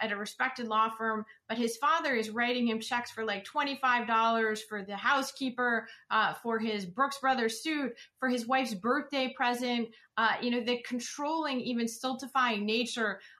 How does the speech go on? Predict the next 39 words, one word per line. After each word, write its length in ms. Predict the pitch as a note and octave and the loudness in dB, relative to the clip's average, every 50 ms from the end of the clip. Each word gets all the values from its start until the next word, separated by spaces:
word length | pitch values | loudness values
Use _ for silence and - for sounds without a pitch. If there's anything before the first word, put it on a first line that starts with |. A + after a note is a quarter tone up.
| _ - | _ 0
uh, 180 | A3 A3 - - | 2 2 2 2
of 100 | A3+ G#3+ | 0 0
his 160 | A3 G#3+ G#3+ - | -2 -4 -4 -2
childhood, 400 | - B3+ A#3+ A#3+ A3+ A3 G#3+ G#3 | 0 2 4 4 4 2 2 2
that, 200 | C4+ C4+ - A3+ A#3 | 2 2 2 2 0
that 160 | D4+ D#4+ E4 | 0 0 0
just 240 | F#4+ F4 - - - | -2 -4 -6 -8 -10
came 220 | D4+ C#4+ C4+ B3+ - - | -6 -4 -4 -2 0 2
out 180 | G#3+ A#3+ A#3+ A#3 | 2 2 0 0
to 100 | - A#3 | -2 0
me 260 | A3+ G#3+ G#3 G3 - | 0 0 0 -2 -2
in 100 | G#3+ A3 | -4 -4
a 60 | G#3 | -4
way 400 | G3+ G#3+ G#3 G3+ G3+ G3 G3 - - - _ - | -2 -2 -2 -2 -2 -4 -6 -8 -12 -14 _ -4
that 100 | A3 A3 | -2 0
it, 140 | A3 - - | 0 0 0
it, 160 | A3+ A3+ A3+ - G#3 | 0 -2 -2 0 0
no 340 | A3+ A#3 B3+ C4 C4 B3 A#3 | 2 2 2 2 2 0 0
interview 580 | B3 B3 A#3+ A#3+ A3+ F#3+ G3 G#3 G3 F#3 F3+ F3 _ _ _ _ _ - | 2 2 4 4 2 0 -2 -4 -6 -6 -8 -10 _ _ _ _ _ -4
could 120 | B3 G#3+ | -4 -2
have 120 | G#3 G3 | -2 -2
given. 320 | - A#3 G3+ G3 F#3 F3+ - | -2 -2 -2 -2 -4 -4 -4
And 220 | - G#3+ A#3 A#3+ | -2 0 2 2
then, 340 | C4+ C#4 C#4 C4 B3+ A#3+ B3 - _ _ - | 2 2 0 0 -2 -4 -6 -10 _ _ -8
you 80 | - D4+ | -4 -4
know, 140 | C4+ A3+ | -2 -2
the 140 | A#3+ D4 D#4+ | -2 0 0
other 420 | E4+ F4+ G4 D4+ B3+ A3+ - - A3 | 0 2 2 2 2 2 0 -2 -4
really 300 | A#3+ C#4 C#4 C4+ B3+ A3 | -2 0 0 2 2 2
amazing 500 | A3 G#3+ G#3 G#3 A3 A3 A3 G#3 G3+ G3 | 2 2 2 0 0 0 -2 -4 -6 -6
thing, 340 | G3+ G3 F#3 F3+ F3+ F3 F3+ - _ _ _ _ - | -6 -8 -6 -6 -8 -10 -12 -14 _ _ _ _ -4
uh, 300 | G#3 G3+ F#3+ F#3 F3 - - | -2 0 0 0 0 -2 -2
I 100 | - G3+ | -4 -4
think, 360 | G3+ - A3+ G#3 F#3+ F#3+ - - | -4 -4 -6 -4 -4 -6 -8 -8
was, 380 | G#3+ G#3+ G#3+ G3 G3 G3 F#3+ - - | -6 -2 -2 -2 -2 -2 -6 -6 -4
uh, 300 | G#3 G3 F3 D#3+ D3 B2 - - - - - - - | -2 -2 -2 -2 -4 -6 -8 -10 -12 -12 -10 -8 -6
a 60 | G#3 | -6
good 240 | - C4+ D4 C4+ A3+ | -4 -2 -2 -2 -2
tip-off, 560 | - C4 D4+ A#3 C4 A#3+ G#3+ G3 F#3+ - - | -2 -4 -2 0 2 4 4 4 2 0 -2